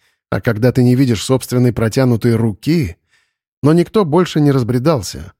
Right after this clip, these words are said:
Каждый из них чувствовал то же, что и Семён Михайлович.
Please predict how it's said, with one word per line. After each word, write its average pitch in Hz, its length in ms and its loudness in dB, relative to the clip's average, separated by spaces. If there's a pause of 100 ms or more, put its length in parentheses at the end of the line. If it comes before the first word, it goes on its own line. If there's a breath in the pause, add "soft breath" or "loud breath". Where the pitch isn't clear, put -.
(160)
Каждый 123 360 0
из 117 280 -4
них 143 220 2
чувствовал 110 600 -2
то 160 180 0
же, 160 120 0
что 120 200 -4
и 113 80 0
Семён 120 340 0
Михайлович. 113 800 -4